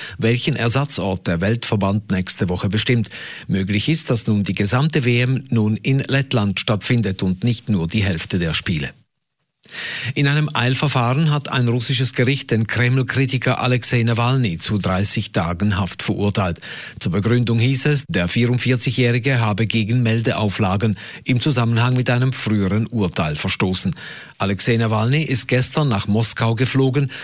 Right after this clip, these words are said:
wo er noch am Flughafen verhaftet wurde. Er hielt sich bis dahin in Deutschland auf, wo er sich vom Giftanschlag auf ihn erholt hat. Die Europäische Union und die uno-Menschenrechtskommissarin verlangten die sofortige Freilassung Nawalnys.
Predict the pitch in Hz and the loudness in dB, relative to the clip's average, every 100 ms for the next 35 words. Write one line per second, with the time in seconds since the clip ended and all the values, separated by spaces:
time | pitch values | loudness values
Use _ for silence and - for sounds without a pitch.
0 | 95 107 113 117 127 131 139 - 117 127 | -4 0 2 2 2 0 -2 0 0 2
1 | 117 104 92 - 104 90 120 131 - 120 | 0 -2 -2 -2 0 2 2 2 2 0
2 | 101 104 104 - - - - 87 92 92 | 2 2 0 -4 -14 -18 -8 -2 0 0
3 | 92 95 - 92 - 95 95 98 95 95 | -2 -4 -2 -4 -2 0 0 2 2 0
4 | 92 110 123 151 143 135 143 139 135 127 | 2 2 2 0 0 2 0 0 0 2
5 | 143 123 143 - 156 127 131 - 101 101 | 2 0 -2 0 2 2 -2 -2 -2 0
6 | - 85 82 80 80 85 90 95 98 95 | 0 -2 -2 -4 -4 -4 -2 -2 0 0
7 | 90 87 - - - - - - - 85 | -2 -4 -6 -10 -16 -18 -20 -14 -4 -2
8 | 85 92 85 98 - 113 123 151 160 120 | -2 -2 -2 0 0 2 2 2 2 0
9 | 101 120 156 151 123 135 147 156 120 113 | 0 -2 2 2 4 2 0 0 0 -2
10 | - 120 117 110 113 104 113 113 123 117 | -2 0 0 2 0 0 0 0 0 2
11 | 127 127 120 110 131 135 127 131 131 110 | 0 0 -2 0 0 0 2 0 0 0
12 | 107 117 117 110 98 - 87 87 90 90 | 0 2 2 0 0 0 0 0 0 0
13 | 92 - | 0 -4